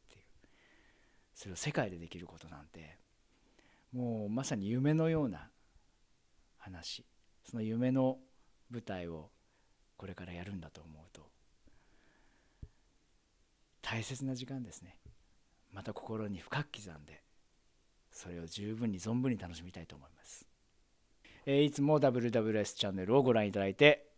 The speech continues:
ありがとうございます。もうダブリューダブリューエスさんにはもう本当に、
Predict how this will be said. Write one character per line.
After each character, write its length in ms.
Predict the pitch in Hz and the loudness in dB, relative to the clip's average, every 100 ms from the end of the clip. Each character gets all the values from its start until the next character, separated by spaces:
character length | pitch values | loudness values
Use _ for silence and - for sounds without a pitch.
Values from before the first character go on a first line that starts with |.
| - | -6
あ 60 | |
り 60 | 113 | -2
が 80 | 107 | 0
と 80 | 95 | -2
う 60 | |
ご 40 | 87 | -6
ざ 80 | |
い 40 | 85 | -6
ま 80 | - | -2
す。 320 | - - - | -2 -2 -6
も 160 | 110 101 | -6 -4
う 40 | |
ダ 140 | 101 104 | -2 -2
ブ 100 | 113 | -2
リ 60 | |
ュ 20 | 113 | 0
ー 40 | |
ダ 100 | 110 | -2
ブ 80 | 110 | 0
リ 60 | |
ュ 20 | 104 | -2
ー 20 | |
エ 20 | |
ス 60 | - | -2
さ 160 | 101 | -6
ん 60 | 90 | -6
に 100 | 87 | -6
は 80 | 87 | -6
も 200 | 87 85 | -6 -6
う 20 | |
本 180 | 110 120 | -6 -2
当 100 | 113 | -2
に、 220 | 110 | -2